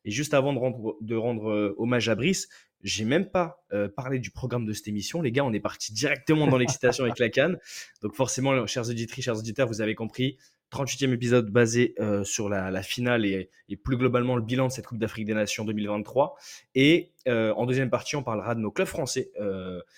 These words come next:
qui sont engagés en, en Coupe d'Europe cette semaine, avec évidemment le retour de la Ligue des Champions, de la Ligue Europa, et, euh, on aura Lille plus tard, euh, en Ligue Europa Conférence, mais qui, euh, est d'ores et déjà qualifié. Là, il y a le tour de barrage en, en Ligue Europa Conférence. Brice,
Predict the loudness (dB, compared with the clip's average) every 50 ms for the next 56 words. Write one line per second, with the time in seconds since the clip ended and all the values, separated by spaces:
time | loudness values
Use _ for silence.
0 | _ _ _ -14 -12 -10 -10 -10 -10 -8 -4 -2 0 0 0 0 -2 -4 -4 -6
1 | -8 _ _ _ _ _ _ _ _ _ _ _ _ _ _ _ _ _ -4 -4
2 | -2 2 2 4 8 8 8 8 6 4 2 0 0 0 0 0 2 2 4 4
3 | 4 4 2 2 0 -2 -2 0 2 2 2 2 2 0 0 0 0 0 2 2
4 | 2 2 2 0 0 0 0 -2 -4 -2 0 0 0 0 -2 -6 -10 -4 0 2
5 | 4 4 4 4 6 6 6 6 6 4 4 2 2 2 0 -4 -6 -4 -4 -2
6 | -2 -4 -4 -4 -4 -4 -2 0 2 2 2 0 -2 -8 -12 -8 -4 -4 -4 -4
7 | -6 -10 -10 -6 -6 -4 -4 -4 -6 -6 -6 -8 -6 -6 -4 -4 -4 -4 -4 -4
8 | -4 -4 -4 -4 -4 -4 -2 0 0 0 0 0 -2 -4 -6 -6 -4 -4 -4 -6
9 | -6 -12 -16 -12 -6 -4 -4 -2 -2 -2 -2 -2 -2 0 -2 -2 -2 -2 -2 0
10 | 0 0 2 2 0 0 0 -2 -4 -10 -12 -14 -10 -8 -4 -4 -4 -4 -4 -6
11 | -6 -4 -4 -2 -2 -2 -2 -2 -4 -6 -8 _ -14 -14 -14 -14 -12 -6 -2 2
12 | 2 4 6 6 6 8 6 4 4 2 0 4 4 4 4 4 6 8 8 8
13 | 8 6 2 -2 -8 _ _